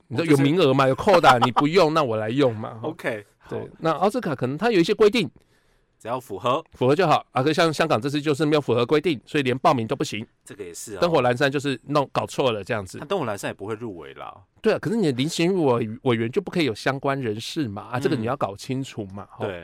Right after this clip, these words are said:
Speaker 2: OK，
Speaker 1: 对。
Speaker 2: 好，这是最佳国际电影，应该就是《梦想集中》没有太大的问题啦。
Speaker 1: 应该没问题啦。
Speaker 2: 不过其他电影其实也都蛮好看的，《绝地盟约》啊。
Speaker 1: 哦，《绝地盟约》很好看，那《失控教室》也很好看。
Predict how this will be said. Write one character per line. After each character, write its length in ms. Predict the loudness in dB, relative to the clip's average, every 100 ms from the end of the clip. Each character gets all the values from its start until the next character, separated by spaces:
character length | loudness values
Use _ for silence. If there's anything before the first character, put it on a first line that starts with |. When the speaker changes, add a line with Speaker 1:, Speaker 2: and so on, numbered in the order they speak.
| -16
Speaker 2:
OK， 280 | -18 -12 -12
Speaker 1:
对。 120 | -12
Speaker 2:
好， 160 | -16 -14
这 140 | -12
是 100 | -12
最 160 | -10 -8
佳 140 | -8
国 160 | -8 -14
际 140 | -14
电 120 | -14
影， 60 | -12
应 80 | -10
该 80 |
就 100 | -8
是 60 | -8
《梦 160 | -8 -8
想 160 | -10 -14
集 140 | -16
中》 160 | -12 -12
没 100 | -12
有 80 | -14
太 140 | -12
大 140 | -10 -10
的 40 |
问 200 | -12 -14
题 240 | -16 -20 -20
啦。 60 |
Speaker 1:
应 120 | -14 -10
该 60 |
没 100 | -10
问 200 | -8 -10
题 60 | -6
啦。 20 |
Speaker 2:
不 60 | -6
过 80 | -4
其 100 | -2
他 140 | -2
电 120 | -2
影 80 | -8
其 140 | -12
实 80 | -14
也 40 | -12
都 100 | -12
蛮 140 | -12
好 140 | -12
看 240 | -12 -14 -16
的， 100 | -18 -18
《绝 160 | -16
地 120 | -12 -12
盟 240 | -14 -16
约》 240 | -14 -12 -12
啊。 340 | -12 -12 -8
Speaker 1:
哦， 60 | -6
《绝 60 | -4
地 80 | -2
盟 140 | 0
约》 60 | 0
很 100 | -2
好 140 | -4
看， 200 | -4 -2 -2
那 60 | -2
《失 240 | -4 -4
控 140 | 0
教 120 | 0 0
室》 120 | 0
也 60 | 0
很 80 | 0
好 140 | -2
看。 180 | -2